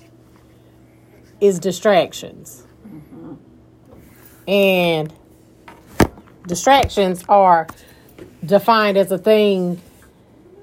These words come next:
Speaker 1: that keeps someone from giving their full attention to something else.
Speaker 2: Mm-hmm.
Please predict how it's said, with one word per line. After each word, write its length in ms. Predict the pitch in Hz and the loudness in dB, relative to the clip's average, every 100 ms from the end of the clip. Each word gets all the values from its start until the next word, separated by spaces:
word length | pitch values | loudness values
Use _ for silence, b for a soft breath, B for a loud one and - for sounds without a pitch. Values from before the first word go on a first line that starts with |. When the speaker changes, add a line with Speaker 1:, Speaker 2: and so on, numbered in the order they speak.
| - - 170 | -20 -20 0
Speaker 1:
that 300 | 196 190 185 | 2 2 -2
keeps 320 | 269 254 - | -2 -2 -4
someone 720 | - 214 196 202 202 180 175 - _ _ - - | -2 0 2 2 2 0 -4 -10 _ _ -20 -2
from 320 | 226 196 160 | 0 0 0
giving 560 | 240 277 208 196 180 | 2 2 2 -2 0
their 160 | 165 208 | 2 2
full 320 | - 247 202 | 4 2 2
attention 720 | 180 - 269 226 - 170 160 - - - | -2 -2 0 2 -2 -6 -6 -12 -20 -8
to 160 | - 208 | -4 -2
something 500 | - 208 185 190 180 156 | 0 -2 -2 -2 0 0
else. 360 | 123 - - | -4 -12 -16
Speaker 2:
Mm-hmm. 840 | 262 180 175 151 117 185 165 190 | -14 -14 -16 -20 -20 -20 -18 -18